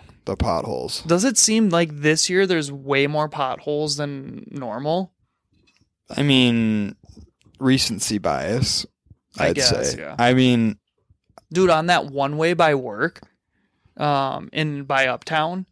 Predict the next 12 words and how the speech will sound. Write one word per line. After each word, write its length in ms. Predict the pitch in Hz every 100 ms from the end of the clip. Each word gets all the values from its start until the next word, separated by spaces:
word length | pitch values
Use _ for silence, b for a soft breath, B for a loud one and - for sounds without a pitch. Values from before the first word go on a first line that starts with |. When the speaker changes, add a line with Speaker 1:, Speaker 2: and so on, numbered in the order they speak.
| _ _ _ - 170
Speaker 2:
if 200 | 156 147
you 120 | 165
come 640 | 156 - 165 160 160 165 156 -
Speaker 1:
I 80 |
haven't 240 | 117 123 147
Speaker 2:
from 100 | -
Speaker 1:
drove 160 | 110 113
that. 40 |
Speaker 2:
three 80 | 113
ninety-four, 800 | 156 151 - 151 151 143 160 185 _ _ _ _ _ _ _ _
it's 280 | 220 233 -
like 300 | 254 247